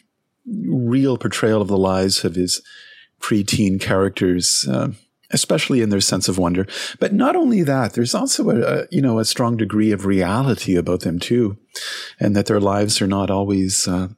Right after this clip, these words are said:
happy-go-lucky by any means. No, not at all. Indeed, I think E T works so well because it's, it's very close portrayal of the world of its child protagonist would be an interesting film,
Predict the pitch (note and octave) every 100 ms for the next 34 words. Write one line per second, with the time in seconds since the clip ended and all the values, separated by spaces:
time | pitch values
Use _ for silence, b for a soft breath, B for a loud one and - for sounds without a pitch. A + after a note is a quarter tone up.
0 | - - - B2 A#2 A2+ G#2 G#2 G2+ -
1 | G#2 G#2+ B B B B _ - F#2+ F#2
2 | G#2+ B2+ F#2 F2 F2+ - - - G2+ G2
3 | G2+ G2 F2 A2 G2+ - _ - B B
4 | B B B B C#3+ D3+ D3+ D#3 D#4 B3+
5 | - C4+ - B2 C3 - C#3+ A2 A#2 A2
6 | A#2 G2 G#2 - - - _ _ - C#3
7 | - - - _ _ _ A#3 C3+ G3 B3
8 | - E3 D#3 - - - C3 B2 G#2+ G2
9 | G#2+ A2 G2 - - A#2 A2+ G#2 - A2
10 | A2 F#2+ F#2 - A#2 B2 A2+ A2 - G2
11 | - A#2 - A#2+ - A2 G#2 - - -
12 | A2+ G#2 E2